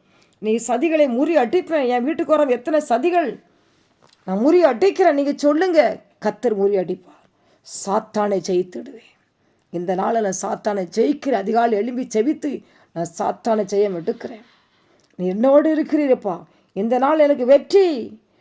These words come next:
தோல்வி எனக்கு இல்லை." சபலதர கத்தூரி வீக்கர. ஹல்லேலூயா. விசுவாச அறிக்கையிடும் பொழுது பாருங்க, வாத கூடாரத்தை அணுகாது.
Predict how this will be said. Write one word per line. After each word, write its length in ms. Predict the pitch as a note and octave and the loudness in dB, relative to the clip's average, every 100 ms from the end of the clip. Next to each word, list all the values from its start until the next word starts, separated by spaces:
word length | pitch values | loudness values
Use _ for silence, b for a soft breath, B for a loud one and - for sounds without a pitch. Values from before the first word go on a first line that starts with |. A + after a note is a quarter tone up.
| _ _ | _ _
தோல்வி 380 | A3+ C4 D#4+ D#4 | 4 6 6 2
எனக்கு 340 | C4+ D4 C4 | 0 -2 -2
இல்லை." 320 | C#4+ F4+ G4 - - - _ _ _ _ _ _ _ _ _ _ _ _ _ _ _ _ _ - - | -2 2 4 2 -2 -14 _ _ _ _ _ _ _ _ _ _ _ _ _ _ _ _ _ -18 -12
சபலதர 600 | E3 F3 E3+ D#3 E3 E3 | -6 -4 -4 -4 -6 -6
கத்தூரி 580 | D#3 D#3+ D3 F3+ E3+ D#3+ | -8 -10 -6 -6 -6 -6
வீக்கர. 360 | D#3+ - F#3+ G#3 - B B B B B B B - | -8 -10 -14 -16 -20 B B B B B B B -6
ஹல்லேலூயா. 500 | F3+ F#3 F3+ E3 F3+ | 0 2 0 0 -2
விசுவாச 540 | F#3 A#3 - A3+ B3+ A#3+ | -4 -6 -6 -4 -4 0
அறிக்கையிடும் 500 | A#3 G3 G#3+ F#3+ F3+ | 0 0 0 -2 -2
பொழுது 220 | F#3 F3+ | -2 -4
பாருங்க, 340 | F#3 F3+ F#3+ A3+ _ _ _ _ _ _ _ - | -6 -8 -10 -14 _ _ _ _ _ _ _ -10
வாத 300 | E3 F#3+ F#3+ | -6 -2 -2
கூடாரத்தை 560 | F#3 F#3 F3 E3 - | -2 -4 -4 -6 -8
அணுகாது. 480 | D#3 E3+ G3+ F#3 F#3+ | -6 -4 -4 -6 -10